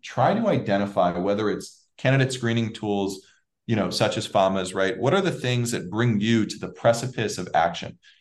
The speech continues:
Not what's making a decision for you, but informing the decisions that you're making with data and insights that you otherwise were not able to obtain through the old screwdriver you used to have, and maybe now you can't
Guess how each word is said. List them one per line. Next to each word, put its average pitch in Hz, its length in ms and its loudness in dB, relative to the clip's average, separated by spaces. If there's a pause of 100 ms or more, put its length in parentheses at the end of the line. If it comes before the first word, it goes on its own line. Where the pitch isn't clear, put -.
Not 165 220 2
what's 262 140 -2
making 151 240 -2
a 127 40 4
decision 98 420 -2
for 113 280 0
you, 87 240 0
but - 180 -2
informing 127 680 2
the 85 100 0
decisions 87 720 -4 (300)
that 101 160 0
you're 131 260 6
making 104 360 2
with 90 120 -8
data 117 360 0
and 101 120 -2
insights 98 540 -4
that - 160 -10
you 117 220 -4
otherwise 98 500 4
were 92 100 -4
not 98 320 0
able 95 280 -2
to 92 140 -6
obtain 90 580 -4 (320)
through 95 320 0
the 107 100 2
old 113 180 4
screwdriver 98 500 0
you 82 80 -6
used 78 120 -10
to 85 80 -10
have, 87 200 0
and 87 80 0
maybe 87 180 2
now 85 140 0
you 85 120 -4
can't 76 300 -10